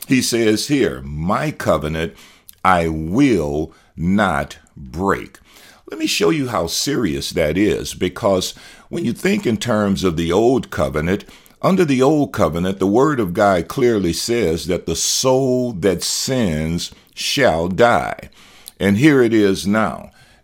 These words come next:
God's only begotten Son, Jesus, who did no sin, who knew no sin,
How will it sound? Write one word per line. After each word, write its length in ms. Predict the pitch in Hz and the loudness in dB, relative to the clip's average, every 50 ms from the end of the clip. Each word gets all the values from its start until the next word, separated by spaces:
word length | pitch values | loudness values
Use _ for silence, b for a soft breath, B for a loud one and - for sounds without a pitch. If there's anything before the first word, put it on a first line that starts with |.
| b - | b -4
God's 580 | - 113 104 104 98 92 87 - - - _ _ | 0 2 2 2 2 0 0 -4 -10 -12 _ _
only 400 | - 139 156 165 170 165 156 151 143 | -4 -2 -2 -2 -2 0 0 0 0
begotten 680 | 117 127 127 107 87 120 113 113 113 104 - 113 98 | 0 -2 -4 -2 0 2 2 2 0 -2 -4 -4 -4
Son, 500 | 92 - - - 135 113 87 78 76 73 | -2 -4 -4 -4 -2 -2 -2 -2 -4 -4
Jesus, 760 | 71 67 - 117 123 117 104 82 - - - 50 - - - _ _ _ | -6 -6 -6 -4 -2 -2 -2 -2 -4 -8 -12 -12 -14 -16 -18 _ _ _
who 180 | - 107 101 95 80 73 | -2 0 0 0 0 -4
did 380 | 69 67 110 123 127 123 - - | -6 -2 0 2 2 0 0 -2
no 220 | 95 92 80 82 | -2 -2 -2 -4
sin, 440 | 78 - - - 101 82 67 64 69 | -6 -6 -6 -6 -6 -6 -6 -8 -8
who 240 | 71 95 113 104 95 | -4 -2 0 0 0
knew 320 | 90 90 98 117 131 127 | 0 0 0 0 0 -2
no 240 | 120 113 101 85 82 | 0 0 0 0 0
sin, 520 | 82 - - - 107 90 73 - - - | -2 -4 -4 -4 -2 -4 -4 -6 -8 -12